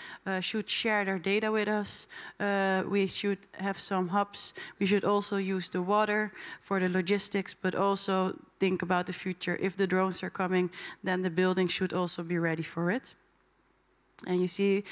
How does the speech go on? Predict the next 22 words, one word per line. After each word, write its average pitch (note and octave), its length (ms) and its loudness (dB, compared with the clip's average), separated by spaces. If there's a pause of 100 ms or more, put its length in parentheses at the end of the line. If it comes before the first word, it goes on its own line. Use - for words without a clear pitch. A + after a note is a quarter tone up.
(300)
uh, F#3+ 160 -2
the F3+ 100 -4
ambitions G3 500 0
that F#3+ 200 -2
we F3+ 80 -2
have G3 280 0
as G#3+ 120 -4
city. A3+ 340 0 (300)
We G3 60 4
would G3+ 120 6
like G3 240 0
to F#3+ 120 -4
be, F3+ 300 -2
uh, E3+ 380 -2
a F#3 60 -6
shared G#3 320 0
city. A#3 420 -6 (340)
Not G3 200 2
only, G3 380 2
it's - 200 -2
not A3 180 2
about, G3+ 280 -2